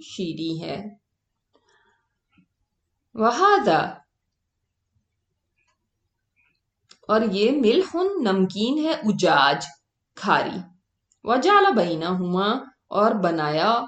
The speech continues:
उसने, बैना, दरमियान, हुमा, उन दोनों के, बरज़खन, एक पर्दा, व हिज्र महजूरा, और हिज्र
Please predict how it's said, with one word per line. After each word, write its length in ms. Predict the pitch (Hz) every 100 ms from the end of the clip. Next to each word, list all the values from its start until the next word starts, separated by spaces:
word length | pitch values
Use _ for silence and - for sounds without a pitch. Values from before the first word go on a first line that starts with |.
| -
उसने, 420 | 214 - 185 160 151 208 - 170
बैना, 400 | 190 269 220 160
दरमियान, 640 | 156 160 165 160 165 214 277 - 190
हुमा, 360 | 233 330 269 196 170 - 214
उन 160 | 202
दोनों 400 | 151 160 175 285 -
के, 200 | - 151 151
बरज़खन, 720 | 214 311 208 156 - 139 - _
एक 320 | 196 233 294 226 -
पर्दा, 340 | 160 - - - - _ _ _ -
व 80 | 247
हिज्र 420 | 269 370 262 202 165
महजूरा, 880 | 170 226 - 208 160 156 151 156 151 165 220 - - _ -
और 240 | 220 247
हिज्र 480 | - 269 254 254